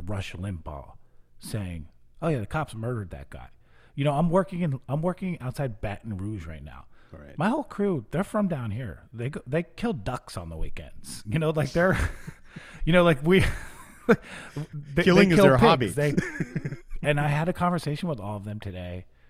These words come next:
Speaker 1: 'cause Live P D got canceled and Cops got
Speaker 2: Mm-hmm.
Speaker 1: canceled. And they were like,
Speaker 2: Mm-hmm.
Speaker 1: "What happened?" You know, and I, and I explained to them what happened.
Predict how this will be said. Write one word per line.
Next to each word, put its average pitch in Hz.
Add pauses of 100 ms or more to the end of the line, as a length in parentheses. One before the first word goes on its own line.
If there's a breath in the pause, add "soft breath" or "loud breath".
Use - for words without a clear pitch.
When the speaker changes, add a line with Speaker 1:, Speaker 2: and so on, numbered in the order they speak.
(460 soft breath)
Speaker 1:
'cause 120
Live 117
P 127
D 135
got 101
canceled 80
and 87
Cops 135
got 117
Speaker 2:
Mm-hmm. 98
Speaker 1:
canceled. 104
And 104
they 101
were 113
like, 113
Speaker 2:
Mm-hmm. 104
Speaker 1:
"What 117
happened?" 123
You 101
know, 104
and 104
I, 113
and 120
I 127
explained 147
to 127
them 92
what 117
happened. -